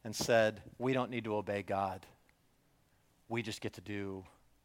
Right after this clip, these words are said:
you know, what we wanna do." Let me,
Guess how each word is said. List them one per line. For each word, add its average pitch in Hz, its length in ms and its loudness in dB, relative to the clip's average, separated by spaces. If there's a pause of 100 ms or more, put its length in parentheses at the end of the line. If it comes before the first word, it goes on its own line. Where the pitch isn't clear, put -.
(200)
you 104 60 -8
know, 98 160 -10 (140)
what 113 120 -2
we 107 120 -4
wanna 98 240 -6
do." 85 200 -12 (1900)
Let 233 100 2
me, 302 160 -4